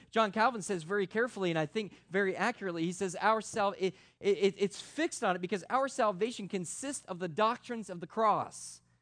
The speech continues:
Everything about the cross is ultimately why you and I have been born again and have the ability to be born again through repenting and placing our faith in his, in the work of Jesus Christ.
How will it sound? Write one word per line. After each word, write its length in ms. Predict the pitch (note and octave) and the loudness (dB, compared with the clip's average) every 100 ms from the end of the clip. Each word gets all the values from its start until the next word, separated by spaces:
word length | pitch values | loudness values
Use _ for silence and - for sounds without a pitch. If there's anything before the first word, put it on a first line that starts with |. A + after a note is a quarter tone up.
| _ _ _ _ _ _ _ | _ _ _ _ _ _ _
Everything 560 | A#3+ D4 E4 D4 D4 C#4 | 4 4 2 -2 -2 -2
about 380 | G#3+ A#3+ A#3+ F#3 | 2 4 4 0
the 100 | G3 | -8
cross 680 | - B3 B3 F#3 D#3+ - - _ | 0 2 4 4 0 -4 -16 _
is 160 | G3 F#3+ - | -4 -4 6
ultimately 580 | B3+ D#4 - G#3 G3 G3 | 6 6 0 -2 -2 0
why 240 | F#3+ G#3+ | 2 2
you 380 | G3+ F3+ C4+ C#4+ | 2 0 -2 -2
and 180 | B3+ A#3+ | -4 -2
I 480 | G3 F#3 D#3+ D#3 D3+ _ _ - | 0 2 2 -2 -6 _ _ -2
have 100 | E3+ | 0
been 160 | F3+ | -2
born 220 | E3 E3+ E3+ | -2 -2 -2
again 300 | D#3 D#3 D3 | -2 -2 -2
and 120 | C#3 C#3 | -4 -6
have 200 | D3+ F3 | -2 -4
the 100 | D#3 | -2
ability 480 | D3+ C3+ E3 E3 C3+ | -4 0 0 0 -4
to 80 | B2+ | -6
be 100 | C#3+ | -6
born 260 | B2+ C3+ B2+ | -4 -4 -4
again 320 | C3 B2 A2 | -6 -6 -8
through 220 | B2+ B2 | -8 -8
repenting 500 | B2 B2+ D#3 - B2+ | -8 -10 -8 -8 -8
and 80 | B2 | -10
placing 320 | C3+ B2 B2 | -8 -8 -8
our 80 | A2+ | -10
faith 380 | G#2 A#2 G#2+ - | -8 -10 -10 -12
in 80 | G#2+ | -12
his, 260 | A2+ G#2+ - _ | -12 -14 -20 _
in 100 | C3+ | -8
the 60 | A#2 | -8
work 220 | A2+ A2+ | -8 -10
of 80 | A#2 | -10
Jesus 300 | A#2+ B2+ D3 | -10 -10 -14
Christ. 520 | - - - - | -14 -14 -18 -20